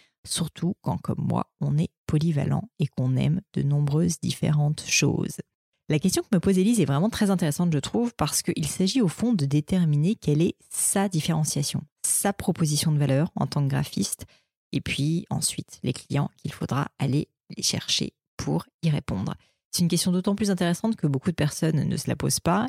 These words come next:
Ils prennent les clients qui leur tombent dessus, si je puis dire, estimant que le seul objectif qui compte au fond, c'est de générer du chiffre d'affaires. C'est vrai et non, parce que quand on veut vraiment développer son activité, quand on veut passer un cap, quand on veut avoir, si vous voulez, un entonnoir de clients,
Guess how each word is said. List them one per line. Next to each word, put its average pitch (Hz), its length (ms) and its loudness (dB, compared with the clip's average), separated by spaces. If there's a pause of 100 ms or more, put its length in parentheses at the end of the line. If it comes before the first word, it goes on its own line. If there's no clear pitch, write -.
(140)
Ils 147 100 0
prennent 143 340 0
les 131 140 0
clients 147 320 0
qui - 100 -6
leur 135 140 -2
tombent 151 200 0
dessus, 135 320 0
si 151 160 -2
je - 120 0
puis 139 160 -4
dire, 175 320 0
estimant 160 400 -2
que - 80 -4
le 127 40 -4
seul - 140 -4
objectif - 500 -6
qui - 140 -10
compte 151 300 -4
au - 40 -4
fond, 175 280 -4
c'est - 160 -4
de - 40 -4
générer 135 460 0
du 147 60 -2
chiffre 165 180 -2
d'affaires. - 360 -8 (400)
C'est 147 120 0
vrai 160 260 0 (160)
et 147 100 2
non, 143 200 2 (120)
parce - 200 -6
que 147 60 -4
quand 196 220 -2
on 180 120 2
veut 139 160 0
vraiment 151 400 0
développer 131 340 -2
son 135 160 -6
activité, - 720 -6
quand - 220 -14
on - 20 -4
veut 131 120 -6
passer 156 300 -2
un 180 140 2
cap, - 400 -6
quand - 240 -8
on 131 120 0
veut 135 220 0 (140)
avoir, 143 400 0
si - 140 -10
vous 143 60 -12
voulez, 139 180 -2
un 147 300 0
entonnoir 165 600 2
de 139 140 0
clients, 160 400 0